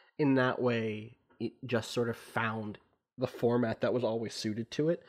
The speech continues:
in the way that, um, the kind of, like, the, the prestige television show that just gets dumped as a Netflix show versus the one that needs to live week to week?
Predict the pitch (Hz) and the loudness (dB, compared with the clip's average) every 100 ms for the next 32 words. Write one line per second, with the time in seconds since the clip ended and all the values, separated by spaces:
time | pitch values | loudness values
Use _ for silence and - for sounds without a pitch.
0 | - - - - - 143 131 120 123 113 | -20 -20 -20 -10 2 4 6 6 6 4
1 | 110 104 - _ _ _ - 110 104 104 | 0 -2 -8 _ _ _ -6 -4 -4 -6
2 | 107 - 123 127 131 117 110 101 - 127 | -8 -10 -4 0 2 4 2 -2 -8 -2
3 | 113 107 104 113 - 131 127 - 123 120 | 0 0 -2 -2 0 0 0 0 2 2
4 | 110 107 110 107 - 110 113 104 104 - | 0 -2 -2 -2 -4 -6 -6 -6 -8 -6
5 | 110 117 - 110 101 120 - 117 - - | -6 -4 -6 -4 -2 -2 -2 -4 -4 -4
6 | 120 110 104 - - - - 127 117 - | -2 -2 -4 -10 -14 -16 -12 -2 -2 0
7 | 113 104 113 - - 117 110 107 107 107 | -2 -2 -6 -14 -8 -2 0 0 -2 -2
8 | 113 110 104 - 110 107 107 117 - - | -4 -6 -6 -2 -2 0 -6 -8 -8 -10
9 | 101 110 95 - | -6 -6 -6 -14